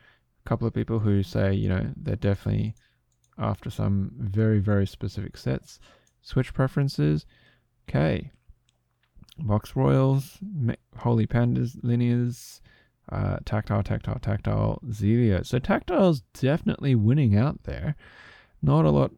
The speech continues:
for the clicky loves. Best switch for office workplace.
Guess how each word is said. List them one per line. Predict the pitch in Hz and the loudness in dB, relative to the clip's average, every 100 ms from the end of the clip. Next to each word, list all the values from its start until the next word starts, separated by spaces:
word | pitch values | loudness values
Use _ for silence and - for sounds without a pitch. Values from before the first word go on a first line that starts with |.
| _ | _
for | - 117 113 - | -6 0 0 0
the | 117 104 - | 0 0 0
clicky | - 101 110 | -2 0 0
loves. | 120 131 262 214 - _ _ _ _ _ _ | 0 -2 -4 -10 -18 _ _ _ _ _ _
Best | - - 117 120 - - | -10 -2 -2 -2 -8 -16
switch | - 117 - | 0 2 2
for | - 117 - - | -6 -4 -4 -6
office | - 90 98 90 | -6 -4 -2 -4
workplace. | - 85 92 - 92 78 - - - | -4 -8 -6 -4 -4 -6 -12 -20 -20